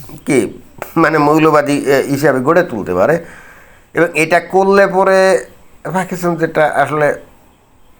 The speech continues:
মানে প্ল্যান করছে এখন, বিশেষ করে ওই যে বর্তমান সাম্প্রতিক যে আন্তর্জাতিক প্রেক্ষাপট, ডোনাল্ড ট্রাম্পের এই যে এই ভারতের সাথে ট্যারিফ, ট্যারিফ নিয়ে যে গন্ডগোল গ্যাঞ্জাম,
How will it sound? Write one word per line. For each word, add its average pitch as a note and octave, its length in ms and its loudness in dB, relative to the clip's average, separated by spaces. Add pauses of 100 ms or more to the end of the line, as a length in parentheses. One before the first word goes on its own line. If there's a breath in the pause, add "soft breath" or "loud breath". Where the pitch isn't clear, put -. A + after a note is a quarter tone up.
(240)
মানে C3 140 -12
প্ল্যান D#3 520 0
করছে - 360 -4
এখন, A#2+ 420 0 (260)
বিশেষ C3+ 300 -4
করে C#3+ 320 -2
ওই B2+ 80 -2
যে B2+ 200 0 (1300)
বর্তমান A#2+ 380 0
সাম্প্রতিক A#2 600 -6
যে A#2 100 2
আন্তর্জাতিক G#2+ 600 -4 (380)
প্রেক্ষাপট, C3 680 0 (680 loud breath)
ডোনাল্ড C3 360 2
ট্রাম্পের C3 380 0
এই B2 120 2
যে B2 80 2
এই A#2+ 160 2
ভারতের A#2+ 400 -4
সাথে A#2+ 260 -4
ট্যারিফ, A2+ 400 0
ট্যারিফ A2 320 0
নিয়ে A2 180 0
যে G#2 140 -2
গন্ডগোল G2+ 480 0
গ্যাঞ্জাম, F#2 400 0